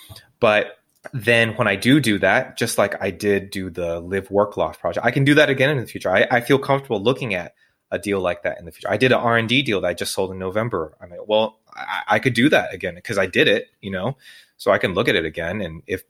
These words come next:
deals come my way, I'm not necessarily targeting them necessarily, but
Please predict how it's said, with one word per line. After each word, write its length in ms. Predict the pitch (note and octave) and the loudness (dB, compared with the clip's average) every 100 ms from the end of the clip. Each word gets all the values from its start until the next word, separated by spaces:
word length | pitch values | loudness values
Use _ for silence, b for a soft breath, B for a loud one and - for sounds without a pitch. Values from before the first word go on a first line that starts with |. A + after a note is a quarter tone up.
| - | -6
deals 260 | F#2+ G2 | 0 0
come 200 | - G#2+ | 0 -2
my 120 | F2+ | 0
way, 320 | E2+ G2 G2+ F#2 | 0 2 4 2
I'm 160 | G#2+ | 2
not 160 | A2+ B2 | 0 0
necessarily 300 | A2 A2+ F2 | 0 -2 -2
targeting 560 | - A2 B2+ C3 E2 | -2 2 2 2 -2
them 220 | E2+ F2 F2 | -6 -8 -6
necessarily, 600 | F2 F#2 - G2 G2+ E2+ | -10 -8 -2 0 0 -2
but 280 | - F2+ | -4 -4